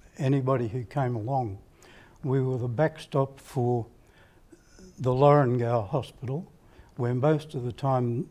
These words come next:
there was either a Fiji-trained medical assistant or a nursing sister. So anything that, uh,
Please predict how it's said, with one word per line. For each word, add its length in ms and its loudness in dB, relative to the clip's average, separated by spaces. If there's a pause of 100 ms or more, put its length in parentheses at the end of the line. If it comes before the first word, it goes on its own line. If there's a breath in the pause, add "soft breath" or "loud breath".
there 280 -2
was 420 -2 (760 soft breath)
either 520 2
a 160 0
Fiji-trained 1300 -2 (520 soft breath)
medical 400 -2
assistant 640 -4 (680 soft breath)
or 240 2
a 20 2
nursing 400 -2
sister. 400 -12 (800 soft breath)
So 320 -4 (520 soft breath)
anything 520 4
that, 480 -6
uh, 160 2